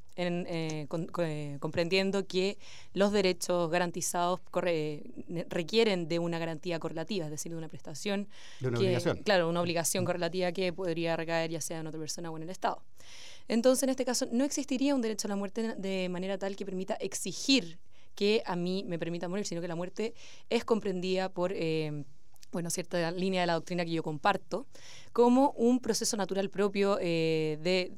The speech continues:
Speaker 1: propio de la persona que corresponde en el ciclo de su vida, en el fin del ciclo de su vida,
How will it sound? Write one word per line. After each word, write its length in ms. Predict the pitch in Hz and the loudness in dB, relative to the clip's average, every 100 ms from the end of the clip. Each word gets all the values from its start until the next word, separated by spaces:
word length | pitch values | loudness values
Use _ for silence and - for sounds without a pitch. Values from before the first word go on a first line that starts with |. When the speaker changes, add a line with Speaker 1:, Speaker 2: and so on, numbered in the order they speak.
| 185 | -2
Speaker 1:
propio 240 | 202 185 | 0 2
de 60 | 175 | 0
la 80 | 170 | 0
persona 320 | 160 185 170 | -2 -4 -4
que 80 | 175 | -4
corresponde 600 | 175 - 170 165 170 - | -6 -6 -4 -2 -4 -4
en 260 | 175 175 185 | -4 -4 -6
el 140 | 156 | -4
ciclo 500 | - 233 220 165 170 | -2 0 0 -2 -2
de 140 | 170 | -4
su 100 | 156 | -6
vida, 140 | 180 185 | 0 0
en 100 | 180 | 0
el 60 | |
fin 160 | 170 226 | 0 0
del 100 | 160 | 0
ciclo 220 | 165 175 | -4 -6
de 60 | 165 | -4
su 120 | 240 | -4
vida, 220 | 202 - | -4 -6